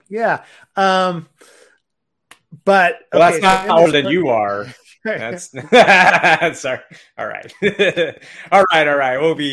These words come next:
Speaker 2: easy on that today. It's, it's, it's the holidays.
Speaker 1: Come on, man. <laughs> Um,
Speaker 2: <laughs> Why are you so mean? <laughs> Anyways, all right.
Speaker 1: But,
Speaker 2: <laughs>
Speaker 1: yeah. <laughs>
Speaker 2: Right.
Speaker 1: Um,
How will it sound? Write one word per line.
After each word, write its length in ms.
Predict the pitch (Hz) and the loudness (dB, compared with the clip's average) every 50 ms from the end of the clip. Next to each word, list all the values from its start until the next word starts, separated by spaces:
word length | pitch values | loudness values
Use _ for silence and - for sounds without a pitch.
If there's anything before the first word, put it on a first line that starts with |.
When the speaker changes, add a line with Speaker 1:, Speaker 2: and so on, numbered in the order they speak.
| 139 | -8
Speaker 2:
easy 160 | 139 123 120 123 | -10 -10 -10 -10
on 140 | 120 120 | -10 -10
that 180 | 123 120 117 - | -10 -12 -12 -14
today. 320 | _ 117 120 120 117 110 _ _ _ - | _ -14 -12 -12 -12 -14 _ _ _ -10
It's, 220 | 160 160 - - | -10 -10 -10 -12
it's, 260 | 156 160 151 - - 135 - | -12 -12 -12 -12 -18 -16 -12
it's 200 | 151 156 147 - | -12 -12 -12 -12
the 100 | - 123 | -14 -12
holidays. 600 | 110 120 120 117 117 113 113 110 110 104 - _ _ _ _ _ - _ _ _ _ _ - - 120 - - _ _ _ - | -10 -10 -10 -10 -10 -10 -12 -12 -14 -14 -18 _ _ _ _ _ -20 _ _ _ _ _ -20 -20 -20 -20 -20 _ _ _ -18
Speaker 1:
Come 240 | - - 294 269 | -12 -10 -8 -6
on, 300 | 240 196 170 151 143 147 | -4 -4 -4 -6 -8 -10
man. 580 | 180 226 269 285 285 285 277 277 277 262 262 240 _ | -10 -10 -8 -8 -8 -8 -8 -10 -12 -14 -18 -20 _
<laughs> 760 | _ - 247 - _ - 208 _ _ _ _ - - - 302 392 - 240 - - _ - 208 | _ -18 -18 -18 _ -20 -20 _ _ _ _ -18 -8 -4 -4 -4 -2 -4 -8 -8 _ -16 -8
Um, 520 | 185 180 175 175 170 165 165 165 160 156 160 165 277 285 269 269 | -4 -2 0 0 0 -2 -4 -6 -8 -10 -16 -18 -18 -16 -16 -16
Speaker 2:
<laughs> 280 | 254 262 302 330 - - | -14 -16 -16 -16 -14 -14
Why 120 | 302 311 - | -10 -4 -2
are 40 | 370 | -2
you 100 | 311 311 | -2 -2
so 200 | - - - - | -6 -10 -14 -14
mean? 560 | 208 226 240 254 254 247 240 233 220 214 - _ _ - - - - - _ _ _ _ _ - | -12 -12 -10 -10 -10 -10 -10 -12 -12 -16 -20 _ _ -20 -20 -20 -20 -20 _ _ _ _ _ -14
<laughs> 20 | - 339 247 - _ _ 262 _ _ - 262 269 _ _ _ _ _ | -14 -14 -14 -14 _ _ _ _ _ -20 -20 _ _ _ _ _ _
Anyways, 440 | - - - - - - - - - - | -20 -20 -18 -16 -16 -18 -18 -20 -20 -18
all 80 | - | -18
right. 120 | - - - - | -18 -18 -12 -6
Speaker 1:
But, 280 | - 190 180 175 170 160 - - - | -4 -2 -2 -2 -4 -8 -10 -4 0
Speaker 2:
<laughs> 400 | 220 202 - - - 180 160 180 | 0 0 0 0 -2 -2 -2 -2
Speaker 1:
yeah. 320 | 180 165 147 135 131 131 - - _ _ - | -4 -6 -6 -8 -10 -12 -16 -20 _ _ -16
<laughs> 160 | 196 170 147 - _ _ _ - 269 - _ _ - | -16 -16 -16 -18 _ _ _ -20 -20 -20 _ _ -6
Speaker 2:
Right. 320 | 269 160 135 - - 240 - - - _ _ _ _ _ _ _ _ _ _ - 254 _ _ _ - 269 - _ _ _ _ _ - _ _ _ _ _ - | -2 -2 -2 -2 -4 -12 -20 -20 -20 _ _ _ _ _ _ _ _ _ _ -20 -20 _ _ _ -20 -20 -20 _ _ _ _ _ -20 _ _ _ _ _ -14
Speaker 1:
Um, 640 | 156 156 151 147 151 147 147 147 143 143 143 135 | -12 -10 -10 -8 -8 -8 -10 -10 -12 -12 -16 -20